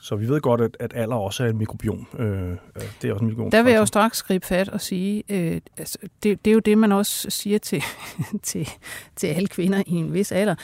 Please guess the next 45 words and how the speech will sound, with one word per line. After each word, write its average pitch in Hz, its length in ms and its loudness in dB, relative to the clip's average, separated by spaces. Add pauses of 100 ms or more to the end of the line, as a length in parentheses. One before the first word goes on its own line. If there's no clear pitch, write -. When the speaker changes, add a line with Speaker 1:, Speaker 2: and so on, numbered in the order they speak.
(160)
Speaker 2:
Ligegyldigt 208 260 4
hvad 175 80 4
du 180 80 2
går 170 120 0
til 165 140 -2
læge 175 240 2
med, 180 160 2
så 160 60 -6
siger 175 180 0
de, 165 140 -6
"Ja, - 600 -10 (480)
det 147 60 -8
er 131 40 -6
sgu - 220 -6
nok 131 220 -10
hormonelt." 156 420 0 (440)
Altså, 214 240 4 (140)
er 233 100 8
det 302 120 4
også 254 220 2
det 262 140 4
med 262 100 4
det 247 120 2
her, 233 180 4
de 233 160 0
her 226 100 2
mikrobiomeændringer? 202 880 -2 (1200)
Speaker 1:
Vi 113 520 4
laver 131 500 2
et 113 160 -2 (120)
studie - 380 -4
i 156 40 -2
øjeblikket, 156 440 4
hvor 143 60 6
vi 127 120 2
kigger 131 260 2
på 127 200 2 (100)
piger, 143 340 2
der 127 180 0
går 113 200 -2
for - 160 -4
tidligt 139 540 -2
i 113 380 2 (280)
pubertet. - 460 -2 (240)
Speaker 2:
Nå, 294 80 2